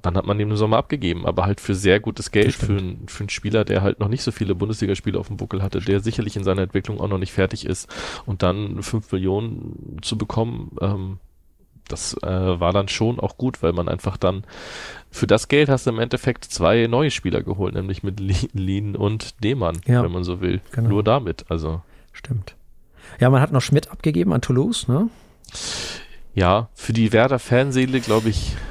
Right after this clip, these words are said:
Speaker 1: schweren Herzens,
Speaker 2: Ja.
Speaker 1: aber für Niklas Schmidt freut es mich einfach
Speaker 2: Total.
Speaker 1: ungemein. Und das,
Speaker 2: Absolut.
Speaker 1: was ich mitbekomme, spielt er dort auch eine tragende Rolle durchaus.
Speaker 2: Mhm.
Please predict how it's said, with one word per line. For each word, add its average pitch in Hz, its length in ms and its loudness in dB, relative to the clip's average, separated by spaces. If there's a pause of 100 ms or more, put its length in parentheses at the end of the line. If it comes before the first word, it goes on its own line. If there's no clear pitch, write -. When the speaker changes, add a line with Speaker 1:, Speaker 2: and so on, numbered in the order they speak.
Speaker 1:
schweren 117 360 4
Herzens, 113 360 4
Speaker 2:
Ja. 107 180 6 (120)
Speaker 1:
aber 98 200 2
für - 160 0
Niklas 107 300 0
Schmidt - 220 -2
freut - 260 4
es - 120 -12
mich 95 120 -4
einfach 90 220 -2
Speaker 2:
Total. 95 220 2
Speaker 1:
ungemein. 90 440 2
Und 101 120 -4
das, 98 160 0
Speaker 2:
Absolut. - 80 -2
Speaker 1:
was 101 100 0
ich - 100 -8
mitbekomme, 107 480 0
spielt - 300 2
er 113 80 2
dort 101 160 2
auch - 180 -2
eine 92 80 -4
tragende 95 360 -2
Rolle 117 260 2
durchaus. 113 420 -2
Speaker 2:
Mhm. 135 100 4